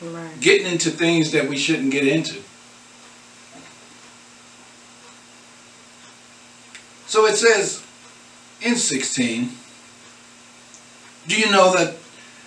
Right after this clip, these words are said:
Speaker 2: you are God's temple and that God's Spirit dwells with you?"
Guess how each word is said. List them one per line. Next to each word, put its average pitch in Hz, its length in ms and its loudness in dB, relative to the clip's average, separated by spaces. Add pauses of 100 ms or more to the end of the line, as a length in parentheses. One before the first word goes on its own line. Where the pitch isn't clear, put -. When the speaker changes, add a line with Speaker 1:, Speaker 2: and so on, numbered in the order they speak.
(720)
Speaker 2:
you 180 180 2
are 156 160 6
God's 151 480 0
temple 165 540 -2
and 147 300 2
that 143 440 -2
God's 147 340 4
Spirit - 500 2
dwells 147 460 2
with 254 160 -2
you?" 113 220 -2